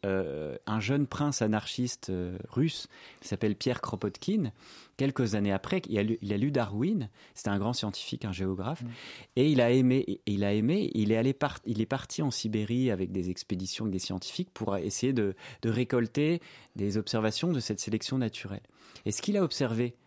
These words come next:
Speaker 1: en milieu hostile, en Sibérie, il y avait peu de, peu à manger, il faisait froid et tout ça, c'est que ceux qui survivent sont ceux qui s'entraident. Il en a tiré un livre qui s'appelle L'entraide, euh, un facteur d'évolution, en mille neuf cent deux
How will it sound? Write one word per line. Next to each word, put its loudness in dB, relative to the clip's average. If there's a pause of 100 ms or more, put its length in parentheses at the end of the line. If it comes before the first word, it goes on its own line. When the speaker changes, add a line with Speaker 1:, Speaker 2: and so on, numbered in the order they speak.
(160)
Speaker 1:
en 4
milieu 4
hostile, 0 (280)
en -10 (100)
Sibérie, -2
il 0
y 2
avait 2
peu -2
de, -2
peu 0
à 2
manger, 0
il 0
faisait -4
froid -4
et -4
tout -10
ça, -4 (460)
c'est -2
que 0 (720)
ceux 2
qui 2
survivent 0
sont -2
ceux -2
qui -6
s'entraident. -4 (440)
Il 4
en 6
a 6
tiré -2
un 2
livre 2
qui -8
s'appelle -2
L'entraide, 0
euh, -4 (400)
un -2
facteur -2
d'évolution, -2 (120)
en -4
mille 0
neuf -2
cent -2
deux 0